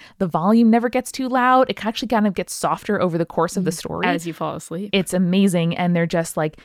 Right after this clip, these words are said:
Speaker 1: there's wonderful images for you to focus your mind on. It's calming. It's soothing. There are lots of trains. I love it so, so much.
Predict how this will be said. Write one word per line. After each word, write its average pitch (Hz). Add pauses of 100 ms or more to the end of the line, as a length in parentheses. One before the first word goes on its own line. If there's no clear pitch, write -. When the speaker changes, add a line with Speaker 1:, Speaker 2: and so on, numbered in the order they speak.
Speaker 1:
there's 170
wonderful 175
images 269
for -
you 233
to 233
focus 220
your 214
mind 202
on. 190
It's -
calming. 226
It's 170
soothing. 247
There 190
are 170
lots 170
of -
trains. 285 (280)
I 226
love 196
it -
so, 190
so 160
much. -